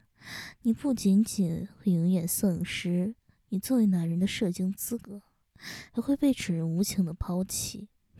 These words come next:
那么，为了每天可以舔到主人的脚，为了膜拜主人的黑丝，为了仰视主人的黑丝脚底，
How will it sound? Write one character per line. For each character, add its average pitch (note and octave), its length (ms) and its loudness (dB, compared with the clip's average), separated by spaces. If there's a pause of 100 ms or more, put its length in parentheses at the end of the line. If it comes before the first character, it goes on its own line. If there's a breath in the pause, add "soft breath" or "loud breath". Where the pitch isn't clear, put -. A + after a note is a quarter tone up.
(1400 loud breath)
那 F3+ 180 2
么， E3 440 -4 (460)
为 D4 180 4
了 C#4+ 120 4
每 F#3 240 4
天 A3+ 560 2
可 - 200 -4
以 G3+ 80 2
舔 E3 240 0
到 D#3+ 160 2
主 - 160 -4
人 E3 120 -10
的 D#3+ 80 -6
脚， - 420 -10 (800 loud breath)
为 F#3 140 2
了 E3+ 80 2
膜 D#3 340 -4
拜 F3+ 520 -2
主 - 160 -6
人 E3+ 80 -4
的 D#3+ 80 -6
黑 E3+ 260 -4
丝， F#3 540 -2 (2000 loud breath)
为 D4 120 2
了 C#4+ 140 6
仰 F3+ 340 4
视 A3 640 4
主 - 160 -2
人 D#3 100 2
的 D3+ 80 -2
黑 F3+ 220 2
丝 G3+ 240 0
脚 D#3+ 300 -2
底， - 280 -12